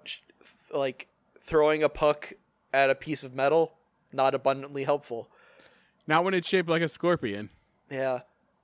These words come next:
Speaker 1: What they could do is use the cold pucks and smash it like they did with the, the, the
Speaker 2: Yeah,
Speaker 1: la-,
Speaker 2: you're right.
Speaker 1: the spider the,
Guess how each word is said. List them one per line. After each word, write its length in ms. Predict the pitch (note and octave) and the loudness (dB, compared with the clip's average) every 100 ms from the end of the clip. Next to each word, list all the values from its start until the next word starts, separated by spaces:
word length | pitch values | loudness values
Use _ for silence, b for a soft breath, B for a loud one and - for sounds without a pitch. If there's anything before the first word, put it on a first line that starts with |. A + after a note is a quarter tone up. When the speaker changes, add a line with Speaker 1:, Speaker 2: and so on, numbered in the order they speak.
| _ - | _ -2
Speaker 1:
What 200 | D#3 D#3+ | 0 4
they 100 | E3+ | 2
could 240 | - A3+ | 2 0
do 200 | F3+ F3 | 2 0
is 140 | D3+ D3 | 0 -2
use 160 | D#3+ | -4
the 120 | D3 | -2
cold 340 | C#3 E3+ F3 - | -2 0 -2 -2
pucks 300 | D3+ C3+ - | -2 -2 -4
and 100 | C3+ | -10
smash 380 | - D3 D3 - | -6 0 0 0
it 120 | C#3+ | 0
like 160 | C3+ C3 | -2 -2
they 120 | C#3 | -2
did 240 | C3+ C#3 | 0 -2
with 280 | C3 C3+ - | -2 -6 -4
the, 240 | C3 A#2+ A2+ | -2 -2 -2
the, 400 | A#2+ A2+ A2+ A2+ | -2 -2 -2 -4
the 140 | C#3 G3 | -6 -2
Speaker 2:
Yeah, 180 | G3+ F3+ | 2 4
Speaker 1:
la-, 40 | |
Speaker 2:
you're 200 | C#3 C#3+ | 2 0
right. 320 | D3 A#2 G#2+ | -2 -2 -8
Speaker 1:
the 60 | B2 | -12
spider 440 | - D#3 D3+ C3+ | 2 6 6 4
the, 140 | B2+ | -4